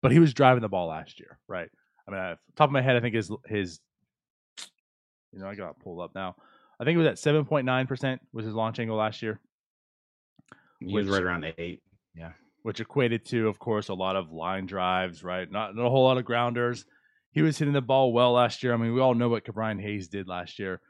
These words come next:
Speaker 1: But when you look at this year, his launch angle is down to two percent, which was ni-, is ninth worst in baseball.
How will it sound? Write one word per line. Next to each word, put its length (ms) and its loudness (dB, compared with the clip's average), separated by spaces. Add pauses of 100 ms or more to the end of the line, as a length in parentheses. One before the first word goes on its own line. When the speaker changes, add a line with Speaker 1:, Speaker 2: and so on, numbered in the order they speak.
(240)
Speaker 1:
But 80 4
when 100 2
you 60 4
look 160 4
at 140 0
this 220 -4
year, 280 -4 (260)
his 180 2
launch 260 4
angle 200 0
is 100 -4
down 220 -4
to 60 -8
two 240 -6
percent, 400 -12 (340)
which 260 -8
was 180 -8
ni-, 300 0
is 180 -10
ninth 340 0
worst 340 2
in 80 -14
baseball. 540 -14